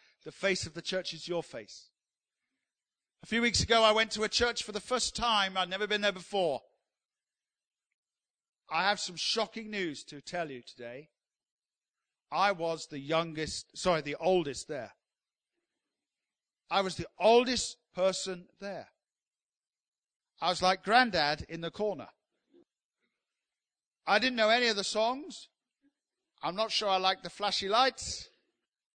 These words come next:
I certainly didn't like the fact that I was the oldest there.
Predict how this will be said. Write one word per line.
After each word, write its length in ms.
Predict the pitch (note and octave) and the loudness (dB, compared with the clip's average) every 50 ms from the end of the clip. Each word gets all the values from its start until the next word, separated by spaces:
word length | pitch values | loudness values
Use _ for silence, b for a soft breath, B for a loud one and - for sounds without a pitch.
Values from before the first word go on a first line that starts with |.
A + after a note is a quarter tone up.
| _ _ _ _ _ _ _ _ - | _ _ _ _ _ _ _ _ -6
I 100 | D#3 E3 | -4 -2
certainly 440 | F3 - - A#3+ C4 C4 A#3+ A3 G3 | -2 0 4 4 6 6 4 2 0
didn't 200 | D#3+ F3+ F3+ F3 | -2 -4 -6 -2
like 200 | E3+ E3 E3 D#3 | -2 -4 -4 -4
the 60 | E3 | -6
fact 260 | - - F3+ F3+ F3 | -4 0 2 2 2
that 100 | E3 E3+ | 2 0
I 140 | E3 E3 E3 | 0 0 0
was 140 | E3+ E3 C#3+ | 0 -2 -6
the 120 | D3+ D#3+ | -8 -4
oldest 400 | D#3 E3+ E3+ E3 D3+ D3+ C3+ - | -2 0 0 0 -2 -6 -10 -6
there. 300 | D#3+ E3 E3+ F3+ G3+ B3 | -2 0 0 0 0 -4